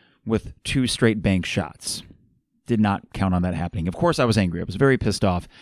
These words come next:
and thought, "You gotta be kidding me," because what it robbed us of was a final week with a lot of intrigue, with two home games that are winnable.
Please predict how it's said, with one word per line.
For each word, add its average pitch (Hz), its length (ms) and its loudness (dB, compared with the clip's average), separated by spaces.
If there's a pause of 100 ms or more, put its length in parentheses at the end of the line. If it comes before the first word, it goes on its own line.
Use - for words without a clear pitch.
(220)
and - 160 -2
thought, 175 140 -2
"You 127 60 -4
gotta 170 200 4
be 123 60 4
kidding 160 320 2
me," 185 80 0
because 139 280 0
what 151 220 4
it 131 60 2
robbed 151 480 -2
us 101 180 0
of 78 320 -6 (300)
was 123 200 4
a 127 120 2
final 165 440 0
week 117 240 2
with 110 200 0
a 107 60 2
lot 104 360 2
of 101 80 0
intrigue, 101 420 0
with 87 140 -6
two 143 200 2
home 117 200 2
games 104 300 0
that 90 100 -4
are 90 40 -4
winnable. 120 520 4